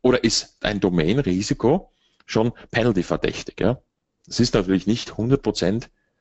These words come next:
genau ausrechenbar, dass bei tausend Komma null ist, aber wir haben's darauf getunt und darauf eingestellt, ja. Das ist also das, was wir jahrelang mit Link Detox eigentlich machen, dass wir die ganzen User-Signale, die ganzen Daten, die ganzen Link-Ratings bei euch,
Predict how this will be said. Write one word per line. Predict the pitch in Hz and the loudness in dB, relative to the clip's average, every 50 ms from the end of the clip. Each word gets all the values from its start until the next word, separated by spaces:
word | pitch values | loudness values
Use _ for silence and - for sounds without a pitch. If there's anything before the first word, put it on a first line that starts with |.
| _ _ _ _ _ _ _ _ | _ _ _ _ _ _ _ _
genau | - 90 85 78 71 78 92 107 - - | 0 0 2 2 2 2 0 0 0 0
ausrechenbar, | 87 90 - 85 87 104 95 87 92 - | -2 0 0 -2 -2 0 0 0 -2 -2
dass | - - 92 - 87 82 - | -4 -6 -6 -4 -4 -2 -2
bei | - | -4
tausend | 78 - - 67 82 95 101 - | -4 -2 -2 -2 -2 -2 -4 -6
Komma | - 85 80 78 | -4 -2 -2 -2
null | 71 69 80 107 | 0 0 0 0
ist, | 123 - | 2 2
aber | 135 127 | 0 2
wir | 123 113 | 2 2
haben's | 107 117 117 - | 0 0 -2 -2
darauf | 107 101 95 95 - - - - - - | -2 0 0 -2 -2 -6 -12 -20 -18 -14
getunt | - - - 87 92 101 101 | -10 -4 -2 0 0 2 0
und | 98 90 | 0 0
darauf | 87 82 80 - - - | 0 -2 -2 -4 -6 -6
eingestellt, | 69 69 76 76 - - - - - - - | -6 -6 -6 -8 -6 -6 -6 -6 -6 -2 -2
ja. | 78 98 - - - - - - - | -2 -2 -2 -4 -12 -18 -18 -10 -6
Das | - 87 85 104 | -4 -2 0 0
ist | 95 98 | 2 2
also | 92 82 98 90 - - - - - | 2 2 0 -2 -2 -4 -10 -10 -4
das, | - 85 - - | -4 -2 0 -2
was | 92 - - | -2 0 0
wir | 90 | 0
jahrelang | 80 78 76 80 95 113 101 92 90 95 - | 2 2 0 2 2 2 2 2 0 0 -2
mit | 95 82 80 | -4 -2 0
Link | 80 90 104 - | 0 -2 0 0
Detox | - 95 - 95 - - | -2 -2 -2 -2 -2 0
eigentlich | 87 69 82 80 80 - | 0 -2 -2 -2 -4 -4
machen, | - 80 80 - 101 85 | -4 -4 -4 -2 -2 -2
dass | 85 - | -2 -2
wir | - 87 | -2 -2
die | 90 | -2
ganzen | 85 95 104 - 110 90 80 | -2 -2 -2 -2 -2 0 0
User-Signale, | 87 104 113 123 110 117 104 104 90 87 104 104 | 0 0 0 0 -2 -2 -2 0 0 0 0 0
die | - | 0
ganzen | 90 90 - 95 87 | -2 -4 -4 -4 -4
Daten, | - - - - - 110 | -4 -4 -4 -4 -4 -2
die | 101 | -2
ganzen | - 87 85 - 82 | 0 -2 -2 -4 -4
Link-Ratings | 78 87 101 - 104 95 85 107 - - | -2 -2 0 2 2 0 2 0 -2 -4
bei | - - - | -4 -4 -2
euch, | - 90 - - | -2 -2 -4 -6